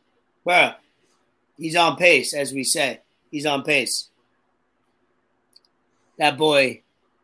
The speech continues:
chosen one, as you said last episode, self-proclaimed. My man got the crown,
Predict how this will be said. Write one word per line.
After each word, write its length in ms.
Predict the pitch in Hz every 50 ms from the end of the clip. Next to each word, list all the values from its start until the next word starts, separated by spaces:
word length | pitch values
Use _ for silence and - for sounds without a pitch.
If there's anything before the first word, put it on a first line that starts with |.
| _ _ _
chosen 560 | - - - 170 165 156 143 127 131 135 131
one, 340 | 127 117 117 110 107 104 - -
as 220 | 147 147 147 139
you 100 | 143 139
said 260 | 131 - - 156 143 139
last 500 | 147 147 147 139 135 - - - - -
episode, 600 | 175 156 143 - - 139 - - 143 139 127 117 - _ _ _ _ _ _ _ _ _ _ _ _ _
self-proclaimed. 1120 | - - - 202 165 151 - - 175 151 135 - - 165 160 160 156 156 156 151 151 - _ _ - - _ _ _ _ _ _ -
My 120 | 156 156 156
man 280 | 160 160 156 151 139
got 200 | 131 151 143 135
the 80 | 139 127
crown, 720 | - - - 175 165 165 160 160 156 151 151 151 151 151